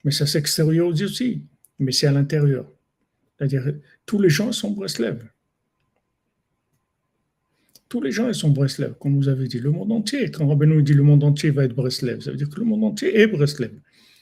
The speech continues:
Seulement, les gens, ils, les, les gens, ils, ils pensent que Breslev, c'est comme, euh, d'autres choses ou d'autres, euh,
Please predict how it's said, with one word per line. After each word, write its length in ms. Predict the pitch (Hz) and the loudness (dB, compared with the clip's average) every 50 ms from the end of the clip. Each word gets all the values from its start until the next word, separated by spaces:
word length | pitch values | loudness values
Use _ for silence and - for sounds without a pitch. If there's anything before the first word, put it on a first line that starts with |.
| _ _ - | _ _ -6
Seulement, 720 | - - 156 147 143 143 165 220 269 269 247 226 - - _ _ _ _ _ _ _ _ _ _ _ _ _ - | -4 2 4 6 6 6 6 2 0 -4 -8 -10 -12 -14 _ _ _ _ _ _ _ _ _ _ _ _ _ -4
les 120 | 147 147 143 | 0 0 2
gens, 200 | 147 147 170 170 | 2 2 0 0
ils, 400 | 170 156 143 - - - - 147 | 0 0 -2 -2 -4 -4 -2 0
les, 320 | 139 139 135 127 135 139 - - - - _ - | 0 0 0 -2 -4 -8 -14 -20 -20 -16 _ -2
les 100 | 143 139 | -2 0
gens, 200 | 113 139 170 175 | 0 0 0 0
ils, 520 | 170 143 139 147 139 135 131 - - - - - - - - _ _ _ _ - - - - - - | 0 2 2 2 2 2 0 -4 -8 -12 -14 -20 -20 -20 -20 _ _ _ _ -20 -20 -20 -16 -10 -6
ils 140 | 202 151 - | -4 -4 -2
pensent 260 | - 143 151 147 - | 0 2 2 2 0
que 100 | - 175 143 | 0 0 0
Breslev, 460 | 131 139 143 147 - 180 220 202 147 | 2 2 2 2 2 0 0 -2 -2
c'est 180 | - 151 147 | -2 -4 -4
comme, 260 | 147 - 156 147 147 143 | 0 2 4 6 6 6
euh, 240 | 139 135 135 135 | 6 4 2 -2
d'autres 280 | 127 120 143 147 147 147 | 0 2 2 2 4 4
choses 420 | - 175 170 160 156 143 127 135 | 2 2 2 2 2 0 -2 -2
ou 180 | 135 127 123 120 | -4 -6 -6 -6
d'autres, 340 | 117 127 127 - - - 131 | -6 -8 -8 -8 -8 -8 -8
euh, 280 | 123 131 131 147 147 | -6 -6 -8 -10 -14